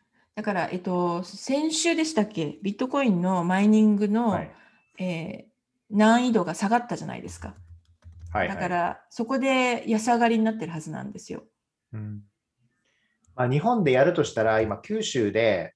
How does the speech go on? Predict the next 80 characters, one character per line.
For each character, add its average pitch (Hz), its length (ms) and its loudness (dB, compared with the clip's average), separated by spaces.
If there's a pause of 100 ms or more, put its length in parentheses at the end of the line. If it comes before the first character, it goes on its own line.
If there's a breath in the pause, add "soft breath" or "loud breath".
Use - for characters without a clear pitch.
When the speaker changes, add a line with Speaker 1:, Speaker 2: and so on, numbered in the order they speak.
Speaker 2:
あ 101 140 -4
の、 101 600 -4 (640)
も 120 120 -2
の 135 60 2
す 202 80 -2
ご 202 80 4
い - 20 -4
太 131 120 4
陽 123 120 4
光 110 160 2
が 92 160 -2
流 120 80 0
行 117 80 2
っ 120 40 -10
ち - 100 -8
ゃ 92 40 -4
っ - 60 -16
た 87 100 -6
お 85 40 -8
か 87 100 -8
げ 92 100 -6
で、 95 400 -2 (180)
あ 95 120 -8
の、 95 220 -4
夏 120 260 -4
と 180 120 0
か 101 140 0
の 85 380 -8 (240)
ね、 92 300 -8
あ 87 80 -10
の、 90 120 -6
お 98 60 -8
昼 110 280 -4
っ - 60 -20
て、 80 360 -6 (340 soft breath)
も 95 400 -4
う - 40 -20
九 156 120 0
州 156 140 -2
電 156 160 2
力 92 460 -4 (220)
の 90 180 -6
あ 87 40 -4
れ 92 80 -4
が 92 80 -4
耐 117 160 0
え - 20 2
ら 127 100 4
れ 120 60 -2
な 92 100 -4
く - 140 -18
て、 95 200 -4
全 139 200 0
部 98 80 -2
打 92 60 -6
ち 156 120 -2
捨 - 80 -6
て 170 100 2
ら 151 80 4
れ 156 80 2
る 120 80 2
こ 95 100 -8
と 85 80 -10
に 82 80 -10
な 95 60 -8
っ - 60 -16
て - 60 -14
る 82 80 -12
ん - 0 -
で 76 60 -14
す - 100 -16
よ、 76 220 -12
電 107 120 -2
力 85 220 -8
が。 76 200 -12 (1500)
Speaker 1:
へ 294 60 -8
え。 - 20 -6 (420)
Speaker 2:
だ - 80 -10
か 98 60 -10
ら、 101 80 -14